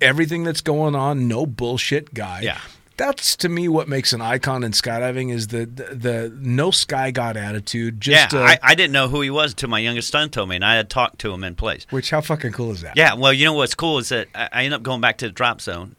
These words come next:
Speaker 2: telling Noah about my youngest son. I said, "Bro, you gotta do me a solid."
Speaker 1: <laughs>
Speaker 2: I said, "We gotta get a photo together."
Speaker 1: Right.
Speaker 2: He's like, "Hey, yeah, absolutely, you know Noah." So he's like, "Absolutely, boom." And then I, <laughs> I said, "Hey, just wanna let you know,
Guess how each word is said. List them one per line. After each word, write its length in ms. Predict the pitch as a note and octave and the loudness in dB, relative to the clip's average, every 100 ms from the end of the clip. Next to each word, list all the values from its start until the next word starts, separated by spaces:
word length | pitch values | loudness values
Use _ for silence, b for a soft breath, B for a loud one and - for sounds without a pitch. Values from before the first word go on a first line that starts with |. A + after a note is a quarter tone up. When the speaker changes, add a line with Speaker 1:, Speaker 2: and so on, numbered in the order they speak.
| _ | _
Speaker 2:
telling 500 | - D3+ D#3 C3+ G#2 _ - | -4 -2 -2 -4 -8 _ -6
Noah 420 | B2 C#3 G#2 - | -2 0 0 -2
about 340 | A2 G2 A#2 A#2 | -4 0 0 0
my 140 | G#2+ | -2
youngest 320 | G#2 G#2 G2 | -4 -4 -6
son. 180 | - A2 | -6 -4
I 40 | F2+ | -6
said, 240 | - F#2 | -6 -8
"Bro, 260 | F2+ E2+ D#2+ _ | -6 -6 -8 _
you 80 | G#2+ | -6
gotta 140 | A2+ | -6
do 100 | G#2+ A#2+ | -4 -4
me 100 | A#2 | -4
a 40 | |
solid." 460 | - G#2 F2 D#2+ D3+ - D#3 - | -4 -4 -4 -6 -8 -8 -4 -2
Speaker 1:
<laughs> 320 | - - - | -2 -4 -4
Speaker 2:
I 80 | - | -6
said, 280 | - B2 G2+ b b - | -4 -6 -8 b b -10
"We 80 | |
gotta 220 | B2 C3+ C3 | 0 2 2
get 120 | C3 | 0
a 40 | |
photo 340 | - C#3 A#2+ G#2 | 0 0 0 -2
together." 360 | G#2+ G#2 D#2 - | 0 -2 -2 -4
Speaker 1:
Right. 280 | B2 A2+ A#2+ _ _ _ - | -2 -2 -4 _ _ _ -14
Speaker 2:
He's 200 | D#3 C#3+ | -8 -6
like, 140 | C#3+ | -6
"Hey, 200 | B2 C#3+ | -8 -8
yeah, 140 | A#2 G2 | -6 -8
absolutely, 580 | F2+ G#2 - G#2+ F#2 E2 | -6 -6 -6 -8 -8 -8
you 60 | G2 | -8
know 140 | F2 | -8
Noah." 260 | E2+ D#2+ C#2 | -8 -10 -12
So 300 | - D#2 D#2 | -10 -10 -10
he's 160 | A2 A#2 | -12 -10
like, 120 | A2 | -6
"Absolutely, 400 | A2+ A#2 B2+ F#2 | -4 -6 -8 -10
boom." 440 | F2+ B2 A#2 F#2 F2 - | -6 -6 -6 -10 -18 -12
And 160 | A#2 A2+ | -8 -6
then 140 | A2 | -4
I, 100 | G#2+ - | -4 -4
<laughs> 100 | - | -4
I 120 | B2 A2+ | -4 -2
said, 280 | - C3+ G#2+ | -2 -2 0
"Hey, 220 | D3+ D#3 | -2 0
just 200 | F3 E3+ | -4 -6
wanna 200 | F3+ E3+ | -8 -2
let 180 | E3+ D#3 | -2 -2
you 80 | |
know, 380 | D#3 D3+ B2+ C3 | 0 2 2 -2